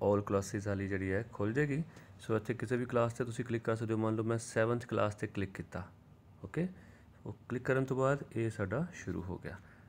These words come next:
ਆਪਣਾ ਡਿਸਟ੍ਰਿਕਟ ਸਿਲੈਕਟ ਕਰੋ, ਮੈਂ ਸਿਲੈਕਟ ਕਰ ਰਿਹਾ ਜਲੰਧਰ। ਉਸ ਤੋਂ ਬਾਅਦ ਨੈਕਸਟ ਕਰ ਦਿਓ, ਤੇ,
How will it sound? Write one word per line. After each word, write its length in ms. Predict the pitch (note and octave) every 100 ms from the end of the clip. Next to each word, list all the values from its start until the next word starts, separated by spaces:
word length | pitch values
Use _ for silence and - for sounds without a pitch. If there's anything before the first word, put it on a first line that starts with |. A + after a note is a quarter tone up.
| -
ਆਪਣਾ 220 | F#2+ - F#2+
ਡਿਸਟ੍ਰਿਕਟ 560 | F#2 F#2+ - A#2 - - - - - -
ਸਿਲੈਕਟ 240 | G#2 -
ਕਰੋ, 280 | - A2 A2
ਮੈਂ 200 | G#2+ G#2
ਸਿਲੈਕਟ 300 | G#2 G#2+ -
ਕਰ 160 | G#2 F#2+
ਰਿਹਾ 140 | F#2
ਜਲੰਧਰ। 800 | F2+ F2 F#2+ G#2 G#2 G#2+ G#2+ G#2+ G#2 - - - - - -
ਉਸ 120 | G#2 G2
ਤੋਂ 200 | - F#2
ਬਾਅਦ 280 | F#2 E2+ E2+
ਨੈਕਸਟ 440 | F2+ G2+ D3 - -
ਕਰ 200 | C3+ B2+
ਦਿਓ, 420 | C3 C3 C3 C3 - _ - - - - - _ -
ਤੇ, 640 | G2 F#2 F2+ F2 F2+ F#2